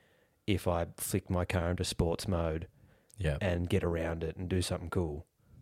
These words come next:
Speaker 1: and c-, I'm completely calm. So I'm expecting that at any time.
Speaker 2: Yeah. I'm expecting at any time Morpheus to come and tell me that I'm the one, that the Matrix <laughs> was, you know, it was just, like, testing me. And 'cause I responded so well to the film,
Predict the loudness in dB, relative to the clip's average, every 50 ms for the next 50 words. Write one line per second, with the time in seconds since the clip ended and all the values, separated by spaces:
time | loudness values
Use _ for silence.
0 | -20 -10 0 2 2 2 2 0 -2 -4 -2 0 2 2 2 2 0 4 4 4
1 | 4 4 2 0 -2 -2 -2 -6 -10 -4 6 8 8 10 12 10 10 10 8 6
2 | 8 8 6 8 8 6 6 8 6 6 4 2 2 4 4 6 4 4 2 2
3 | 0 0 -2 -4 -8 -12 _ _ _ _ 0 4 4 4 4 4 -2 -8 _ 2
4 | 6 10 10 10 10 8 8 4 4 6 6 4 6 6 4 4 4 4 6 6
5 | 6 6 6 8 8 8 6 6 6 4 4 6 6 4 4 4 0 -2 2 2
6 | 4 4 4 2 2 4 4 6 6 6 6 4 4 4 4 2 2 2 2 4
7 | 4 4 4 4 0 -2 -6 -8 -10 -8 -4 4 4 4 6 6 8 8 8 8
8 | 10 8 6 6 6 4 4 6 8 10 10 10 10 8 6 4 2 6 4 4
9 | 4 4 0 2 4 6 8 8 8 6 6 4 0 0 4 6 6 6 8 8
10 | 6 6 6 6 4 4 4 2 2 6 6 8 8 6 4 4 4 6 6 4
11 | 2 0 -2 -8 -20 _ 0 4 4 6 8 8 8 10 8 8 6 6 6 6
12 | 6 6 6 4 2 6 6 8 8 8 8 8 8 8 6 4 2 2 4 4
13 | 6 6 6 4 4 0